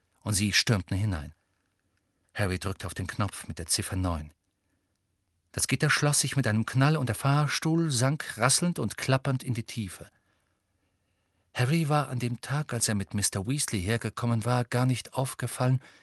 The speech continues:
wie viel Lärm die Fahrstühle machten. Er war sicher, das Getöse würde sämtliche Sicherheitsbeamten im Gebäude aufschrecken. Aber als der Fahrstuhl stoppte,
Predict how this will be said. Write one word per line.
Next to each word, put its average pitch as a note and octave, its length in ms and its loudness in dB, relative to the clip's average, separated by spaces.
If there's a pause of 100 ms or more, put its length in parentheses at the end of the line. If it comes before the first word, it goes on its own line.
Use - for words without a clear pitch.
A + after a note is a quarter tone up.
(200)
wie A#2+ 140 2
viel A#2 220 0
Lärm D3 300 2
die A2 140 0
Fahrstühle G2+ 520 0
machten. F#2+ 380 -2 (1080)
Er F2+ 120 0
war F2+ 80 -2
sicher, A2+ 280 2
das - 200 0
Getöse C3 500 2
würde A2+ 200 2
sämtliche C3 520 4
Sicherheitsbeamten A#2+ 800 0
im G#2+ 80 2
Gebäude A2 400 2
aufschrecken. G#2 500 -2 (1080)
Aber A2 220 4
als B2 240 4
der A#2+ 140 4
Fahrstuhl C#3+ 560 0
stoppte, - 640 -6